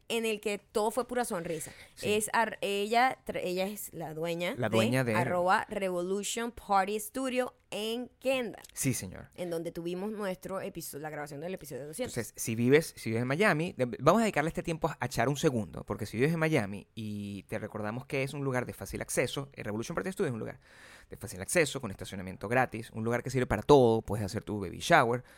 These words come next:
Speaker 2: puedes hacer tus workshops, puedes hacer conferencias, puedes hacer... Eh, y la grabación del podcast favorito de Miami, por supuesto, como hicimos nosotros.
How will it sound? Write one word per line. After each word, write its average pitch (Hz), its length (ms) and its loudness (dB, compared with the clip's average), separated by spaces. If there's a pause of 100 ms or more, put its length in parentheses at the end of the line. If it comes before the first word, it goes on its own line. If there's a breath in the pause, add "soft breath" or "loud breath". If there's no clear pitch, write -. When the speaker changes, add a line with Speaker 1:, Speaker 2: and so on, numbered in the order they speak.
(260 loud breath)
Speaker 2:
puedes 110 200 -6
hacer 104 80 -6
tus 104 200 -10
workshops, 143 640 2
puedes 110 200 -4
hacer 101 100 -4
conferencias, 110 720 0 (360 soft breath)
puedes 113 180 -4
hacer... 104 340 -2
Eh, 117 280 0
y 180 80 2
la 214 80 4
grabación 113 260 4
del - 100 -6
podcast - 280 -6
favorito - 260 -8
de - 40 -6
Miami, 143 260 -2
por 139 140 -12
supuesto, - 240 0
como 156 100 -6
hicimos 113 200 -4
nosotros. 113 380 -2